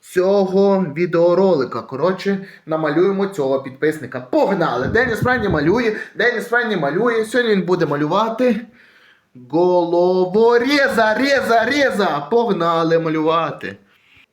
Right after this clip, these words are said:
Що ж, дружні, ми приступаємо до малювання. Не знаю, часу обмаль, дуже мало, але я постараюся намалювати.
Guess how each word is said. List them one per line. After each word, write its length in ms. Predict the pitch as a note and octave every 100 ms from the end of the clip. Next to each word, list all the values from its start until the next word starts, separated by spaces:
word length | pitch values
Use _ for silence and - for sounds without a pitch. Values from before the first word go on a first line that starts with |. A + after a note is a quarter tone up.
| _ _ _ _ _
Що 380 | - - B3
ж, 120 | G3 C#3
дружні, 440 | D#3+ D3 C#3 D3+
ми 160 | F3 A#3
приступаємо 800 | G3+ F#3+ F#3+ F#3 F#3 G3+ G3 F3+
до 160 | E3
малювання. 720 | E3 D#3+ D#3 C3+ A2+ - - - - - - - - - - - -
Не 160 | E3 G3+
знаю, 420 | G#3 A#3+ G3 E3
часу 380 | G3 G#3+ - A3+
обмаль, 440 | A3 A#3+ G3 E3+ D3
дуже 240 | F#3 G3
мало, 460 | G#3 A3+ G3+ D3+ C#3 C3+ - -
але 120 | D3
я 60 | F3
постараюся 680 | F3 F3 F#3+ F#3+ E3 C#3+ D3
намалювати. 580 | D3 D3 C#3 A2+ A2